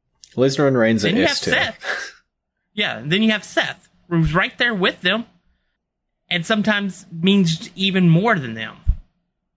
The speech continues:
Speaker 2: depending on what he's doing. The stuff he did with Edge was amazing. The stuff that he's done up to this point to get his match,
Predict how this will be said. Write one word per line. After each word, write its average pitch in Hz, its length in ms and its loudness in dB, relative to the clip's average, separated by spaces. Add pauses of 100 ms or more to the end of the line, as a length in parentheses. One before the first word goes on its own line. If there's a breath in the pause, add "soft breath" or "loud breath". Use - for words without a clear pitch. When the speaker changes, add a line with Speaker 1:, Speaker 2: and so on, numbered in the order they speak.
(180)
Speaker 2:
depending 160 300 2
on 147 100 0
what 147 120 0
he's 143 160 -4
doing. 165 360 -2 (560)
The 147 80 -2
stuff 233 220 -4
he 226 100 0
did 202 200 -4
with - 180 -6 (340)
Edge 185 640 -4 (1000)
was 160 120 0
amazing. 165 560 2 (1000)
The 170 100 -4
stuff 208 320 -6
that 208 60 0
he's 202 220 4
done 170 360 0
up 165 180 -2
to 175 100 2
this 165 220 0
point 170 260 0
to - 60 -14
get 127 220 -6
his 175 160 0
match, 254 480 -2